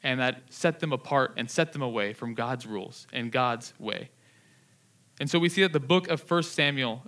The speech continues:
according to the text here, it begins without a, a, a sole and authoritative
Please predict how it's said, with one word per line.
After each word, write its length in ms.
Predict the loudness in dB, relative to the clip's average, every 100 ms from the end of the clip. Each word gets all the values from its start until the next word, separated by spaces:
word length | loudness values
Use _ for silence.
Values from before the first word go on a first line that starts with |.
| -4
according 320 | 0 2 0
to 140 | -2
the 100 | -2
text 340 | 0 -2 -2 -2
here, 140 | 2
it 180 | 2 2
begins 640 | 0 2 2 2 -2 -8 -16 -20 _ -20 _ _ _ -8 -2
without 480 | 2 4 4 2 -8 -4
a, 60 | 0
a, 280 | 2 2 0
a 40 |
sole 480 | -4 2 6 6 6
and 80 | 2
authoritative 720 | 0 2 4 4 2 2 -2